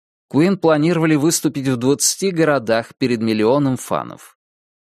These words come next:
Пункты, включенные в расписание турне, выбирали сами музыканты, и среди них оказались Стокгольм, Париж, Мюнхен, Барселона и Будапешт.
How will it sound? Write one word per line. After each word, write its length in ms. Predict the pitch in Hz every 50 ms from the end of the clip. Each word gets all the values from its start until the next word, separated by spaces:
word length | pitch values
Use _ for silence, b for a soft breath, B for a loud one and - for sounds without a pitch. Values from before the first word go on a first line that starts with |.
| _ _ _ _
Пункты, 420 | 156 196 208 180 - - 113 85
включенные 600 | - - - 123 135 - - 151 143 135 131 120
в 40 | 117
расписание 600 | 127 120 - - 131 - - 143 139 135 127 113
турне, 420 | - - 117 110 107 139 160 175
выбирали 520 | 165 131 117 104 104 98 95 101 101 101 98
сами 360 | - - 120 113 113 113 113
музыканты, 800 | 113 120 113 113 131 127 - 170 143 95 - - - - - - b b b b b
и 80 | b 113
среди 340 | 101 - 110 98 101 95 117
них 240 | 123 139 165 - -
оказались 560 | 131 - 123 107 98 110 107 104 92 - -
Стокгольм, 720 | - - - 87 76 76 73 76 92 113 131 135 123 127 - _ _ _ _
Париж, 600 | 92 87 80 - 90 113 135 - - - - _ _ _
Мюнхен, 680 | - - 120 123 127 131 127 - - 123 117 110 107 - _ _
Барселона 880 | - 120 127 117 - - - 90 82 82 85 113 127 127 120 110 101 - _ _ _ _ _
и 100 | - 175
Будапешт. 840 | 160 139 139 123 107 98 - - _ - 55 - - - - - _